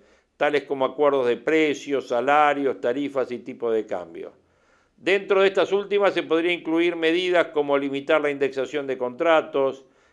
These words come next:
que de extenderse en el tiempo se tiende a mantener la inflación porque los aumentos de precio del pasado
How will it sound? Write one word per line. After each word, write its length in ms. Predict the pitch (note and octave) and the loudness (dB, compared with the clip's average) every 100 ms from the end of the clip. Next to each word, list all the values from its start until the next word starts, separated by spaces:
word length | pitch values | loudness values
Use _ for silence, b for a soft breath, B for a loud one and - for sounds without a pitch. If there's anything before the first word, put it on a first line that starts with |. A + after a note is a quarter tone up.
| b - | b -2
que 80 | |
de 60 | C3+ | 0
extenderse 520 | C3+ B2 B2+ D3 C3+ | -2 -10 -2 -2 0
en 80 | C3+ | -4
el 100 | B2+ | -4
tiempo 280 | D3+ C#3 C3+ | -6 -6 -4
se 140 | A#2+ | -6
tiende 480 | A2 C#3 C3+ B2+ - _ | -6 -6 -4 -6 -10 _
a 120 | A2 | -4
mantener 560 | A#2 A#2+ G#2+ B2 C#3 C#3 | -4 -6 -4 -4 -2 -2
la 120 | C3 | -4
inflación 440 | A2+ A#2 - D3 | -4 -6 -4 -4
porque 200 | B2+ A2+ | -4 -4
los 140 | A2+ A2 | -4 -4
aumentos 380 | A#2 C3 C3 A#2 | -6 -6 -4 -4
de 100 | A2 | -4
precio 280 | C3 B2+ | -6 -4
del 80 | A2+ | -4
pasado 500 | A2 G#2+ C#3 C3 - | -4 0 2 2 0